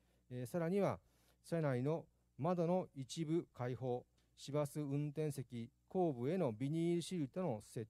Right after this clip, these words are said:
置、市バス車両左最前列の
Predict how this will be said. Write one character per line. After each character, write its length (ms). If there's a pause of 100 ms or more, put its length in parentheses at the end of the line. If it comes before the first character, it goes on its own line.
置、 220 (420)
市 180
バ 180
ス 200
車 200
両 260 (360)
左 420
最 280
前 280
列 280
の 240